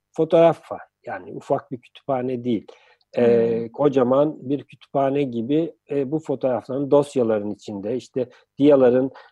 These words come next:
Speaker 1: özel kutuların içinde olduğu bir arşivden söz ediyorum. Şimdi,
Speaker 2: Hı hı.
Speaker 1: e, bunu, e, hani bir yer, toplayıp bir yere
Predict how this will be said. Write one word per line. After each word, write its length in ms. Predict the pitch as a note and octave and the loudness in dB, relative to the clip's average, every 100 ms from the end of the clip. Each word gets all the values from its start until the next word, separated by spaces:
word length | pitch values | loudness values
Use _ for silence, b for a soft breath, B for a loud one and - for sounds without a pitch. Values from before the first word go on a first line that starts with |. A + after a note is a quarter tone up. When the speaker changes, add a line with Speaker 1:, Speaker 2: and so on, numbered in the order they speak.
| _ | _
Speaker 1:
özel 360 | C#3 B2+ C3 B2+ | -2 2 2 0
kutuların 460 | - - C3 B2+ | -10 -2 0 0
içinde 420 | A#2 - A#2+ B2 C3 | -2 -8 -6 -4 -2
olduğu 520 | A#2+ A2+ A#2 D#3+ D#3 | -2 -4 -4 -4 -2
bir 260 | D#3+ D3 _ _ - | -4 -6 _ _ -8
arşivden 560 | C#3+ C#3+ - D#3+ F3 E3+ | -6 -6 -8 -4 0 0
söz 260 | C3+ G#2+ | -2 -6
ediyorum. 400 | G2+ F#2+ F#2+ - - | -6 -10 -14 -16 -14
Şimdi, 340 | D3 D#3+ D3+ | -4 -2 -2
Speaker 2:
Hı 60 | A#3 | -6
hı. 80 | G#3+ - | -10 -6
Speaker 1:
e, 180 | D3+ C#3+ | -8 -2
bunu, 440 | E3+ F#3 G3+ - - | 0 2 2 -2 -8
e, 1080 | D#3 D#3 D#3 D3+ D3+ D3+ D3+ D3+ D3+ D3+ D#3 - | -2 0 0 0 -2 -2 -4 -4 -8 -10 -12 -10
hani 280 | D3 C3 | -8 -6
bir 60 | D#3 | -2
yer, 200 | D#3+ D#3 - | -2 -2 -2
toplayıp 480 | D3 - D#3+ D#3 | -2 0 -2 -2
bir 80 | D#3 | 0
yere 320 | D#3 D#3 D#3 | 2 2 0